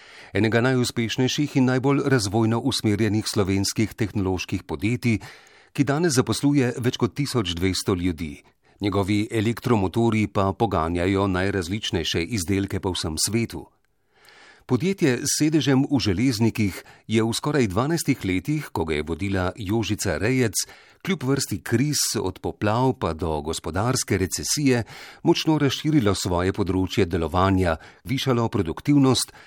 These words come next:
ter podvojilo število kvalificiranih delovnih mest. Vendar pa tisto, kar našo gostjo dela resnično posebno,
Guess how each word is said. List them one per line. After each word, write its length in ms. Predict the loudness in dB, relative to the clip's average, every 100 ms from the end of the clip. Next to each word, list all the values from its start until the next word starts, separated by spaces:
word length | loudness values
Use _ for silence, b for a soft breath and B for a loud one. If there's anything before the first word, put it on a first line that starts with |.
| B -2
ter 200 | 0 0
podvojilo 480 | 0 0 0 2 0
število 460 | 2 2 4 4
kvalificiranih 880 | 2 0 0 -2 0 2 2 2 0 -2
delovnih 500 | -2 0 0 0 -2 -4
mest. 400 | -4 -4 -6 -10 _ _ _ _ _ B B B B
Vendar 240 | 0 2 4
pa 160 | 2
tisto, 320 | 0 0 2
kar 240 | 2 0 0
našo 400 | -2 -2 -2 2
gostjo 480 | 2 2 0 0 2
dela 400 | 0 2 0 -2
resnično 560 | 0 0 0 -2 -2 -4
posebno, 600 | -4 -2 -2 -2 -4 -8